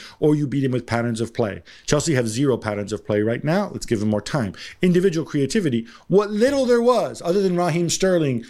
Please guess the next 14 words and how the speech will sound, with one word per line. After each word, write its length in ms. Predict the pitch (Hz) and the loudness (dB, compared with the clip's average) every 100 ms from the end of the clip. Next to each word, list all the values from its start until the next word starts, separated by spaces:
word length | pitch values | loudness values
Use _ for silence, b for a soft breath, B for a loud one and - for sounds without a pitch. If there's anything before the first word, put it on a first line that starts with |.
| B B | B B
running 300 | 135 175 165 | 0 2 0
at 80 | 143 | -2
people 220 | 143 131 | -2 0
once 200 | 135 127 | 0 0
or 40 | |
twice, 440 | 120 143 110 104 - b b - | 0 0 0 -6 -12 b b -2
you 120 | 156 | 0
thought 280 | 175 160 170 | 2 0 0
Enzo 320 | 165 170 185 | 0 2 2
might 160 | 180 | 2
provide? 500 | 165 170 185 190 180 | 0 0 2 2 0
No, 320 | 160 190 131 107 | -2 0 0 -2
he 120 | 139 | -4
played 240 | 170 170 | 0 0